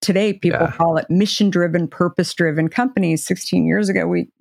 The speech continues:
Speaker 1: didn't term it that way yet.
Speaker 2: Sure.
Speaker 1: And, but if somebody, if you have an opportunity to go do something that helps people, whether that's start a company or join a company or join a nonprofit, whatever, where you can get that feedback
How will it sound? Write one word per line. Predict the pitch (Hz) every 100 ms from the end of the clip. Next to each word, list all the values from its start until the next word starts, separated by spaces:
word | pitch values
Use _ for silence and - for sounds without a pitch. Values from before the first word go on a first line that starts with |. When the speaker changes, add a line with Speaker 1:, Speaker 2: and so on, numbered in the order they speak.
| -
Speaker 1:
didn't | 190 190
term | 185 233 320 302
it | -
that | 120 110
way | 135 135
yet. | 160 156 151 156 -
Speaker 2:
Sure. | - - 110 104 -
Speaker 1:
And, | 208 202 - -
but | 208
if | 208 202
somebody, | - - 240 247 240 247 226 -
if | 196 190
you | 202 240
have | 226 202
an | 190
opportunity | 170 165 175 - 202 190 170 165
to | 165
go | 170 160
do | 156 170 165
something | - 139 147 - 143 - 87 - _ _ _ _ _
that | 185 165 -
helps | 180 180 175 -
people, | - 160 156 151
whether | 151 165
that's | 151 151
start | - 170 170
a | 170
company | - 185 202 190 180
or | 143
join | 131 - 190 190
a | 190
company | 185 180 180 190 180 175
or | 160 147 135 -
join | 202 196 196
a |
nonprofit, | 185 175 170 185 175 -
whatever, | 165 180 180 160
where | 165
you | 175 165
can | 185
get | 170 190 208
that | - 90 - _ _ _
feedback | 185 190 185 180 147